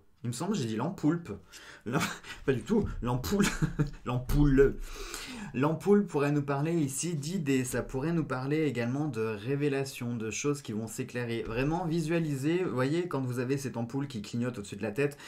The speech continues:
Donc ça pourrait nous parler soit ici d'une révélation, le fait d'être éclairé sur quelque chose, le fait d'avoir une idée, un projet qui va émerger, quelque chose. Ça pourrait aussi être, euh, en plus,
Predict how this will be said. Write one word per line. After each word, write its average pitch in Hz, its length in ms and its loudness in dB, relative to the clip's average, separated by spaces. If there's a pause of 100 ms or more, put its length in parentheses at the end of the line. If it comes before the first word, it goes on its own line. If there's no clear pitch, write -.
(200)
Donc 113 180 -4
ça 127 100 2
pourrait 131 200 -2
nous 135 100 -2
parler 131 240 -2
soit 170 300 0
ici 143 240 -4
d'une 117 180 -4
révélation, 117 960 -4
le 107 140 -4
fait 127 180 -4
d'être 110 340 -4
éclairé 131 460 -2
sur 110 180 -8
quelque 110 280 -4
chose, 147 440 -2 (380)
le 120 140 0
fait 143 280 0
d'avoir 117 480 -2
une 120 220 0
idée, 123 460 0
un 123 140 -2
projet 127 440 -2
qui 139 120 -8
va 104 220 -4
émerger, 117 760 -2
quelque 113 260 -4
chose. 127 400 -2 (240)
Ça - 200 0
pourrait 175 320 4
aussi 170 300 0
être, 175 320 -2
euh, 117 600 0 (120)
en 127 100 -4
plus, 185 500 -2